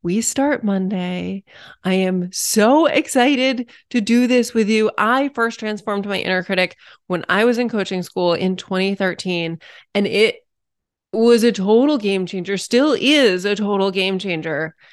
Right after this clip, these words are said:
And I love this process so much that it is something that I really, truly want everyone to experience,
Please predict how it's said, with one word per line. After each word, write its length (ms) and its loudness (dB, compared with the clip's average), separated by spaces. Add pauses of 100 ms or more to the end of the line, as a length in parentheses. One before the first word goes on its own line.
(580)
And 480 2 (380)
I 80 2
love 260 2
this 160 0
process 420 -6
so 280 -2
much 460 -6
that 480 -2 (440)
it 140 2
is 200 2
something 360 0
that 140 0
I 40 2
really, 380 0
truly 260 -4
want 300 -6
everyone 720 0
to 160 -8
experience, 800 -4